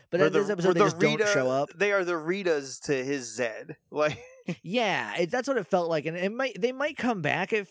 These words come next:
Speaker 1: it still kind of feels like, but this episode was already weird enough anyway that,
Speaker 2: Yeah,
Speaker 1: like, who
Speaker 2: yeah, I
Speaker 1: knows
Speaker 2: don't,
Speaker 1: now?
Speaker 2: I don't think they're just forgotten about. It's just, they are noticeably not
Speaker 1: They
Speaker 2: present
Speaker 1: just,
Speaker 2: in this
Speaker 1: yeah.
Speaker 2: episode.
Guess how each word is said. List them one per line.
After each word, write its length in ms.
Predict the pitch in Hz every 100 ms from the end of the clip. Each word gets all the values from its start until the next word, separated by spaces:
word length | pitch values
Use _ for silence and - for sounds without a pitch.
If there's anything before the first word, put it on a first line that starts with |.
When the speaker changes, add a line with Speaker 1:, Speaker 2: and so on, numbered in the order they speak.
| 208
Speaker 1:
it 140 | 202 190
still 240 | - 226
kind 200 | 214 214 220
of 80 |
feels 180 | 233 220
like, 140 | 220 165
but 120 | 160
this 140 | 208
episode 320 | 233 185 202
was 180 | 156 143
already 440 | 156 151 151 160 143
weird 340 | 123 139 143
enough 320 | 135 131 143
anyway 380 | 127 139 143 147
that, 100 | 143
Speaker 2:
Yeah, 120 | 226 147
Speaker 1:
like, 60 | 165
who 60 |
Speaker 2:
yeah, 100 | 240
I 60 | 180
Speaker 1:
knows 220 | - 123
Speaker 2:
don't, 60 | 123
Speaker 1:
now? 180 | 117 156
Speaker 2:
I 120 | 311
don't 200 | 339 233
think 220 | 220 175
they're 160 | 185 165
just 220 | 156 -
forgotten 460 | 156 131 147 131 120
about. 360 | 113 107 110
It's 160 | 147 -
just, 160 | 165
they 160 | 143 196
are 260 | 151 127 120
noticeably 680 | 139 165 180 147 151 131 123
not 320 | 123 139 107
Speaker 1:
They 40 | -
Speaker 2:
present 220 | 139 170
Speaker 1:
just, 160 | 175 107
Speaker 2:
in 120 | 113
this 200 | 143 113
Speaker 1:
yeah. 80 | 104
Speaker 2:
episode. 540 | 101 95 113 110 -